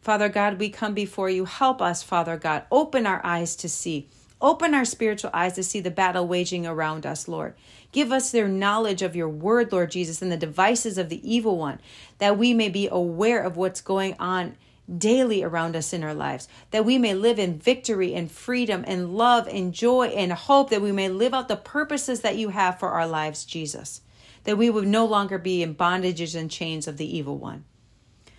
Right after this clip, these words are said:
Father God, help us to walk this out. We need you.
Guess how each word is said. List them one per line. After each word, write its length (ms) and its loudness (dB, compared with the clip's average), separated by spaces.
Father 360 4
God, 280 4
help 280 0
us 140 -4
to 140 -6
walk 260 0
this 180 -4
out. 180 -2
We 140 0
need 440 0
you. 260 -4